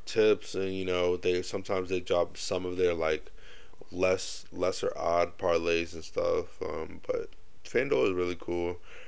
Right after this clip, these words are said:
Um, I know I just, uh, followed this one dude. He just actually gave out his, his, like, method to how he bets, and so people basically have, like, bets that they'll put, they have,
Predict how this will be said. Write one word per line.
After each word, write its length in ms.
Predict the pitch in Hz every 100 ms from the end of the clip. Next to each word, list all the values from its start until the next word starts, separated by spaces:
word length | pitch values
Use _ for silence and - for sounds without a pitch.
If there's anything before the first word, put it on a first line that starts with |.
| - -
Um, 300 | 85 85 87
I 80 |
know 160 | 90 92
I 60 | 87
just, 300 | 90 90 -
uh, 100 | 87
followed 340 | - 95 85
this 160 | 87 87
one 260 | 87 90 82
dude. 300 | 87 87 85
He 480 | - 95 95 95 - - - -
just 220 | - 104 95
actually 340 | 101 - 98
gave 240 | 85 95
out 220 | 90 85 95
his, 220 | 95 85 90
his, 240 | 101 98 87
like, 220 | 80 80
method 560 | 80 90 101 92 85 -
to 160 | 82
how 220 | 92 87
he 160 | 87 87
bets, 460 | 78 85 82 - - - - - -
and 100 | 87
so 140 | -
people 320 | 87 104 98 90
basically 440 | 92 95 - 90
have, 260 | 92 87 82
like, 300 | 82 80 - - - - - - - -
bets 300 | - 95 -
that 180 | 98 85
they'll 140 | 90 87
put, 400 | - 92 87 - - - - - -
they 100 | 113
have, 300 | 113 107